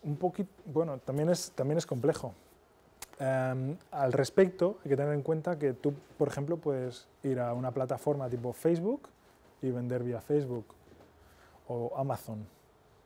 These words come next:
En Amazon también hay una plataforma para, para vender productos y servicios, o eBay, bueno, hay, hay varias plataformas, con lo cual no necesitas ni siquiera infraestructura, ¿m? Porque estás en una plataforma tercera.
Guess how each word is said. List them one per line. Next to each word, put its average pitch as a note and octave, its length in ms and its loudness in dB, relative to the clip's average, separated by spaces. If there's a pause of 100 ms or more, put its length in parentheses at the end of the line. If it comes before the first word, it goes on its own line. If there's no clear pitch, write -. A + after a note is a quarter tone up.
(120)
En A#2+ 100 -4
Amazon C3 360 -4
también C3+ 280 -4
hay B2+ 60 -4
una B2 120 -4
plataforma B2 500 -4
para, A2+ 440 -6
para A#2+ 200 -6
vender A#2+ 240 -4
productos A#2 400 -4
y A#2+ 60 -6
servicios, E3 640 -4
o A2+ 80 -8
eBay, C#3+ 540 2
bueno, A#2 200 -6
hay, C#3 140 -6
hay C3+ 80 0
varias D3 300 6
plataformas, D3 640 -2 (600)
con C#3 140 -2
lo C3 80 0
cual D3 240 4
no E3 60 0
necesitas D#3 420 0
ni D#3+ 100 0
siquiera C#3 220 0
infraestructura, A#2 640 -8 (500)
¿m? A#2+ 100 -10 (180)
Porque A2+ 260 -8
estás A#2+ 260 -6
en B2+ 120 -6
una B2 100 -4
plataforma B2 680 -8
tercera. A2 400 -8